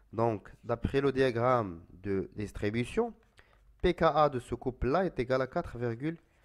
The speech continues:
virgule deux. Très bien, ça marche. Allez-y.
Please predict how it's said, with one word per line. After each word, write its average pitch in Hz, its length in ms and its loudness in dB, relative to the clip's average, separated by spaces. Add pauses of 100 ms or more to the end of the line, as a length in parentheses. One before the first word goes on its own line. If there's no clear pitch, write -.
(300)
virgule 92 460 -2
deux. 78 180 -12 (420)
Très 117 280 -2
bien, 87 220 -8 (100)
ça 95 180 -10
marche. - 360 -4 (760)
Allez-y. 107 380 -2